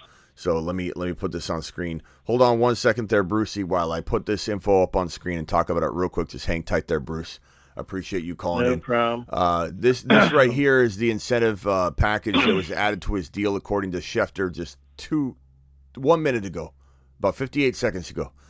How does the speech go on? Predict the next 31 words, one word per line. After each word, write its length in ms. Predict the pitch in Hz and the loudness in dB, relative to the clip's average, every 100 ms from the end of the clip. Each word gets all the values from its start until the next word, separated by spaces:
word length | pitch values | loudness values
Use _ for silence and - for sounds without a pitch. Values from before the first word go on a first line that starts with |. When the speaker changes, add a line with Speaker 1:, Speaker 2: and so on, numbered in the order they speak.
| _ - | _ -6
Speaker 1:
To 100 | 151 | -2
be 140 | 143 | -2
precise, 540 | 165 180 - 180 143 - | 0 -2 2 2 2 0
Giants 380 | - 185 175 180 | 2 4 4 2
running 180 | 180 | 2
back 160 | 165 156 | 4 2
Saquon 420 | - 160 151 147 | 0 -4 -2 0
Barkley 320 | 160 156 151 | 2 2 2
had 140 | 143 135 | 0 2
nine 260 | 147 165 | 0 0
hundred 280 | 147 170 156 | 2 2 2
nine 280 | 160 165 147 | 2 2 4
thousand 400 | 175 156 127 143 | 6 6 4 4
dollars 340 | 160 156 143 | 6 6 4
worth 280 | 117 160 143 | 0 -4 -2
in 80 | 143 | -2
incentives 480 | 120 - 160 151 107 | -4 0 0 0 -2
added 320 | 123 151 127 | 0 0 -2
to 100 | 131 | -8
his 140 | 135 | -10
deal 360 | - 160 160 143 - _ - | -6 -2 0 -2 -6 _ -10
in 100 | 131 | -8
three 280 | - 165 135 | -6 -6 -2
categories: 640 | - 160 143 151 151 123 - _ _ - | 2 2 2 2 0 -4 -14 _ _ 2
thirteen 420 | 165 - 165 151 | 4 4 0 0
fifty 360 | 156 135 147 | -2 -2 -4
rushing, 500 | 127 143 135 156 143 - - _ _ | 2 2 2 -4 -6 -10 -20 _ _
plus 280 | 143 135 - | 0 2 0
a 60 | |
playoff 460 | 123 139 135 131 98 | -6 0 4 2 2
berth, 340 | 139 135 127 | 0 0 -2